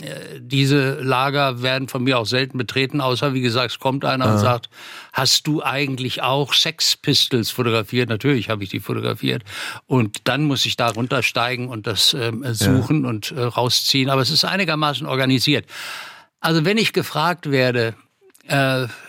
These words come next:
Speaker 1: wie viel Bilder ich denn da so habe, ich antworte immer Millionen Dias.
Speaker 2: Ah.
Speaker 1: Deswegen, wenn jemand sagt, „Ja, das musst du alles digitalisieren“, das ist gar nicht möglich.
Speaker 2: Ah.
Speaker 1: Also das, das, da muss man, meine Frau sagt immer, da,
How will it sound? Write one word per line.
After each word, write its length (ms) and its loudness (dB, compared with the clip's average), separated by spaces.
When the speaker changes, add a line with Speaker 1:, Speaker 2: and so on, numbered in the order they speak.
Speaker 1:
wie 140 2
viel 180 2
Bilder 480 2
ich 180 -6
denn 220 0
da 220 0
so 240 -2
habe, 480 0
ich 380 -2
antworte 440 0
immer 200 0
Millionen 760 4
Dias. 720 0
Speaker 2:
Ah. 200 0
Speaker 1:
Deswegen, 300 2
wenn 120 0
jemand 280 0
sagt, 240 0
„Ja, 100 0
das 140 2
musst 240 0
du 60 2
alles 280 0
digitalisieren“, 1040 2
das 200 -6
ist 160 -4
gar 180 -2
nicht 160 -6
möglich. 560 -2
Speaker 2:
Ah. 240 -2
Speaker 1:
Also 240 0
das, 220 -4
das, 220 0
da 120 -2
muss 240 2
man, 380 0
meine 220 0
Frau 240 0
sagt 220 0
immer, 160 0
da, 140 0